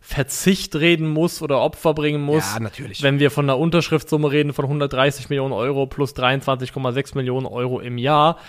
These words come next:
Speaker 1: Ich weiß nicht, ob irgendwann eine Menge von Geld erreicht ist, die so schwindelerregend hoch ist, dass, ja, dieses Argument einfach nicht mehr greift. Aber ich muss auch sagen, ich wer-, ich war und werde in meinem Leben niemals in der Situation sein, dass ich mich zwischen solchen Beträgen entscheiden muss.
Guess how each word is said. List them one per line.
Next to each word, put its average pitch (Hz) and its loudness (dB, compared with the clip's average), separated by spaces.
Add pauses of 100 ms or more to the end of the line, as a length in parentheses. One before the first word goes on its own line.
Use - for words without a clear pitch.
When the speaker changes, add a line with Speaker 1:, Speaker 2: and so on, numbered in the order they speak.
(160)
Speaker 1:
Ich 131 -8
weiß 165 6
nicht, 170 4
ob 147 -4
irgendwann 185 4
eine 143 0
Menge 160 4
von 143 -4
Geld 165 0
erreicht 135 2
ist, 180 -2
die 156 -4
so 147 -4
schwindelerregend 143 0
hoch 165 -2
ist, - -6 (580)
dass, 147 2
ja, 147 4
dieses 135 -6
Argument 143 -2
einfach 139 -4
nicht 135 -2
mehr 131 -2
greift. 139 2
Aber 147 0
ich 175 -6
muss 180 6
auch 165 6
sagen, 160 6
ich - -4
wer-, 160 4
ich 135 -4
war 165 6
und 147 2
werde 151 4
in 143 0
meinem 135 -2
Leben 147 0
niemals 143 0
in 135 -6
der 127 0
Situation 139 -2
sein, 135 0
dass 131 0
ich 131 -2
mich 131 -6
zwischen 127 -4
solchen 131 0
Beträgen 127 0
entscheiden 135 0
muss. 143 -2